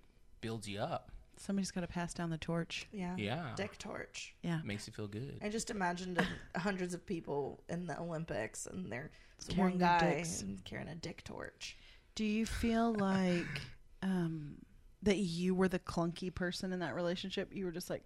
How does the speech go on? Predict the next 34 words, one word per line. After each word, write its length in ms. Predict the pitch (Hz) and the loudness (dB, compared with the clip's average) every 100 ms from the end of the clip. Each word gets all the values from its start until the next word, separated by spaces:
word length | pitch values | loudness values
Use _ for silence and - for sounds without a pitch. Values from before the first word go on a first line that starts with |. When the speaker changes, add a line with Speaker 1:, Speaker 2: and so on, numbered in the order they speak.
| 190 156 196 | -8 -4 -2
Speaker 2:
"G-, 120 | 196 | 2
Speaker 3:
Yeah. 380 | 277 269 208 294 - 294 277 415 156 - | 6 10 12 12 8 4 4 4 0 2
Speaker 2:
g-, 380 | 233 - 277 359 247 | 2 4 4 8 12
<laughs> 80 | |
your 140 | 269 294 | 12 12
boobs." 1200 | 247 339 440 440 403 381 339 349 330 302 - 311 - | 12 12 12 12 12 12 12 12 12 12 12 10 8
Speaker 1:
<laughs> 60 | 320 - - - - - - | 0 -2 -6 -12 -16 -18 0
Speaker 2:
And 80 | 208 | 8
then 60 | 135 | 10
Speaker 1:
I 40 | 165 | 12
Speaker 2:
she 160 | - | 10
was 100 | 208 | 8
like, 140 | 196 - | 6 2
"Fuck, 460 | - - 165 - - - 110 | -2 2 2 2 -4 2 4
Speaker 1:
I 80 | 120 | 8
was 60 | |
Speaker 2:
yes, 400 | 190 185 - - - | 10 10 8 2 0
Speaker 1:
<laughs> 540 | - - - - - - | 4 4 2 -8 -8 8
Speaker 2:
my 180 | 160 180 | 10 12
tits, 440 | 202 170 135 - | 12 12 10 8
Albert." 500 | 98 110 110 143 - - - - - - - | 10 10 6 2 -4 -8 -16 -20 -20 -16 -12
Speaker 1:
That's 220 | 104 - | -12 -8
funny. 340 | 92 90 90 - - - - | -6 -6 -8 -10 -18 -20 -8
No, 220 | 127 135 127 | 6 8 10
I 140 | 143 | 10
don't 180 | 196 180 | 6 2
think 140 | 180 | 0
so. 120 | - | 4
I 140 | 104 123 | 6 6
was 180 | 151 123 | 4 2
really 180 | 127 | 0
trying 360 | - - 110 107 | -2 0 0 0
to 60 | |
be 100 | 101 | -2